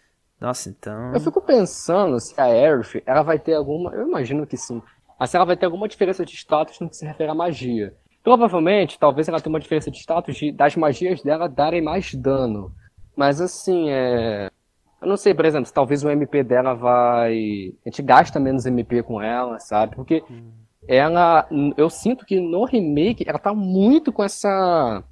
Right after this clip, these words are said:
Speaker 2: com esse perfil, com esse status mesmo de como se fosse a maga ali, né? Ajudando
Speaker 1: Sim.
Speaker 2: muito,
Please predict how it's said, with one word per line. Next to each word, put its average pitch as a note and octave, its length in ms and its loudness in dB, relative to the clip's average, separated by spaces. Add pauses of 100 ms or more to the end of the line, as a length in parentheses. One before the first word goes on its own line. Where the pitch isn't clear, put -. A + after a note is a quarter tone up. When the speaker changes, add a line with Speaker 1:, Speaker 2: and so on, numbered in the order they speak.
(400)
Speaker 2:
com D3 80 0
esse D3+ 200 0
perfil, F#3 400 4
com G3+ 80 2
esse F3 180 0
status D#3+ 460 -2
mesmo E3 320 -2
de G3 320 -6
como F3 160 -6
se - 40 -20
fosse - 200 -2
a A3+ 40 -4
maga F3 440 4
ali, C3+ 260 -2
né? A#2 120 -6
Ajudando C3 400 -2
Speaker 1:
Sim. E3+ 200 -4
Speaker 2:
muito, G3+ 240 -2